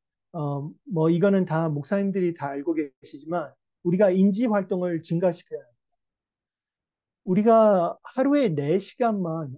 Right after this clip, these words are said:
앉아서 티비를 보면 치매 위험을 갖는 확률이 이십사 퍼센트 올라갑니다. 그러나 독서,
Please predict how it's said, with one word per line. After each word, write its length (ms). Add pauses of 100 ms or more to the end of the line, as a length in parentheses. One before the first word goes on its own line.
앉아서 520
티비를 480
보면 460 (320)
치매 340
위험을 760 (800)
갖는 380
확률이 420
이십사 880
퍼센트 360
올라갑니다. 680 (760)
그러나 460 (260)
독서, 520